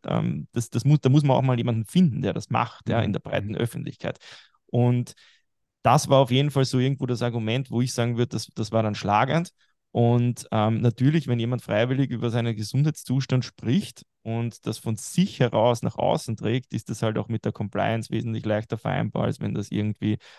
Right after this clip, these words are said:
Speaker 1: ähm, ein Projekt wird, wo man halt jemanden quasi zukauft. Ja?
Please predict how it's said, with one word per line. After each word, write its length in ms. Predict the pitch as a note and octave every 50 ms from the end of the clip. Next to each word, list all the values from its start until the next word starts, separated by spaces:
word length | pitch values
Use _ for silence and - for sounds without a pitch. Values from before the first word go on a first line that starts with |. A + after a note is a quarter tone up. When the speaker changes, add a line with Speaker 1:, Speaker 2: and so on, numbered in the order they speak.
| _ _
Speaker 1:
ähm, 200 | - G#2 G2+ F#2+
ein 140 | - G#2+ G#2
Projekt 460 | - - G#2 G2 G#2 A#2 - - -
wird, 160 | C3+ A#2+ A2+ -
wo 60 | G2+
man 180 | G#2 A2 A2 G#2+
halt 160 | A2 G#2+ -
jemanden 440 | G#2 G#2 A2 A2 G2+ - A2+ A2 - -
quasi 360 | - - G2 G2+ A2 A2+ A2+
zukauft. 720 | - - - D3+ D#3 - - - - - - - - -
Ja? 180 | G#2 G#2+ B2